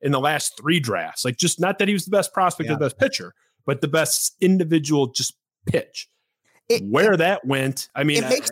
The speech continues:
Speaker 2: me wonder, though, if that's a scouting issue or a Mize issue. Like, I think, I, I don't know if that, I,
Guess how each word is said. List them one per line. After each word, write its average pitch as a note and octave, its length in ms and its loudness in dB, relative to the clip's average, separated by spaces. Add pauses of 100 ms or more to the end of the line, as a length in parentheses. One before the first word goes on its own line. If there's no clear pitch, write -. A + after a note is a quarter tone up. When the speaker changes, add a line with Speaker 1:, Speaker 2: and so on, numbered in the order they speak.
Speaker 2:
me C#4 80 -2
wonder, E3+ 400 0
though, C#3+ 320 2
if C#3+ 180 -4
that's D3+ 300 -2 (180)
a C3 220 -4
scouting D#3 640 -2
issue E3+ 300 -4
or A2+ 220 -2
a G#2+ 60 -8
Mize G2+ 560 -14
issue. - 320 -18 (120)
Like, C#3 160 -4
I D#3+ 100 -2
think, A3 420 -6
I, F3 140 -2
I F#3 100 0
don't A3 160 -2
know G3 160 2
if F3+ 120 0
that, E3 280 0 (380)
I, G3 100 -2